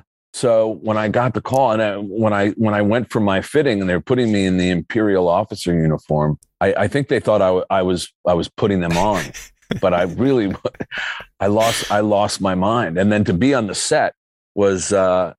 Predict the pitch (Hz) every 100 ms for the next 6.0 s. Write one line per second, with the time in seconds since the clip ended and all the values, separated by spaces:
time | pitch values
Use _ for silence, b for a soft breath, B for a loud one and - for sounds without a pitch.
0 | - 92 104 101 127 156 - - - 92
1 | 92 92 - 90 - _ _ 104 98 -
2 | - 151 - - 92 - 73 - - -
3 | B B 107 113 113 165 113 95 - 117
4 | 95 - - - 151 160 110 65 - -
5 | 98 98 92 127 95 92 90 87 92 90